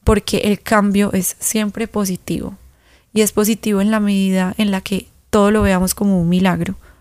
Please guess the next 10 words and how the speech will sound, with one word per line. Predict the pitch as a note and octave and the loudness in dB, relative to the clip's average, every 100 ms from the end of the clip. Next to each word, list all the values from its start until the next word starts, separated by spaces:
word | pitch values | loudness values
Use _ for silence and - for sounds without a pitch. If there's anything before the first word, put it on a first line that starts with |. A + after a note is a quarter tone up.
| _ | _
Cuando | G3 G3 G3 | 0 2 4
vemos | G3 G#3+ | 4 4
las | A#3+ A3+ | 2 0
cosas | G#3 G3 - | 0 -2 0
como | A#3+ G#3+ G3 | 0 2 2
milagros, | G3 G#3+ G3+ F3 F#3 F#3 - - - - _ _ _ _ _ - | 2 2 2 0 -4 -6 -12 -20 -20 -20 _ _ _ _ _ 0
la | G3+ | 4
vida | G3+ G3 | 4 2
es | F#3 G#3 | 0 2
mucho, | G#3 A3 G3 F#3 | 4 4 -2 -6